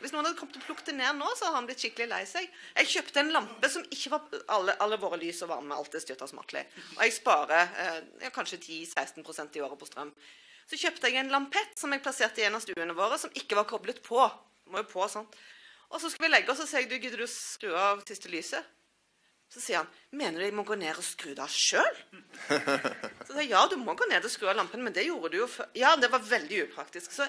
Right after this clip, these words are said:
det er veldig sticky. Jeg tenker at ingen hus i fremtiden kommer til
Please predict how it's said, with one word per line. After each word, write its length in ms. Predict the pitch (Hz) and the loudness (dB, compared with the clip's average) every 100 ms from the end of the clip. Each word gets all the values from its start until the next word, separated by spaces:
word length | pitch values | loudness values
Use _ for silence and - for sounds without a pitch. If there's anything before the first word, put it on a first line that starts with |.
| - | -2
det 140 | 269 | -6
er 60 | - | -2
veldig 100 | 320 - | -2 -2
sticky. 460 | - 349 - 165 - - _ _ _ _ _ - | -2 -6 -6 -8 -8 -18 _ _ _ _ _ -2
Jeg 140 | 240 285 | 0 2
tenker 220 | 247 277 | 2 2
at 80 | 269 | 2
ingen 240 | 202 294 | -2 -2
hus 220 | 240 233 | -4 -4
i 60 | 269 | -4
fremtiden 460 | - 175 - 240 277 | -4 -6 -6 -6 -6
kommer 180 | 214 | -6
til 80 | 208 | -8